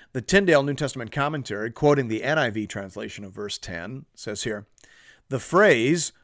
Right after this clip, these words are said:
'those who follow the corrupt desire of the sinful nature,' suggests sodomy," closed quote. Peter is saying here that false teachers undermine biblical morality.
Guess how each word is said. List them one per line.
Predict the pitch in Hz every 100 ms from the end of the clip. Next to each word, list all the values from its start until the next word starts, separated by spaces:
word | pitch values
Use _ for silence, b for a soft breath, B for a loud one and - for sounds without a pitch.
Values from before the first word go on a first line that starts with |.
| _
'those | - 147 151 -
who |
follow | 139 135 135 139 135
the | 131
corrupt | - 123 131 135 - _
desire | 117 107 123 123 127 120
of | 120 120
the | 117
sinful | - 131 113 104
nature,' | 123 143 113 160 180 b b b b b
suggests | _ - 117 117 113 - - - - _ _
sodomy," | - 139 127 107 82
closed | - 107 101 -
quote. | 127 - _ _ _ _ _ _ _ _ _ _ _
Peter | 139 113
is | 92
saying | 110 95
here | 117 107
that | 95 b b b b b b
false | - 165 196 -
teachers | - 156 - 131 -
undermine | 123 156 165 175 104 101 131 151 - _ _
biblical | 117 123 127
morality. | 160 165 196 220 85 -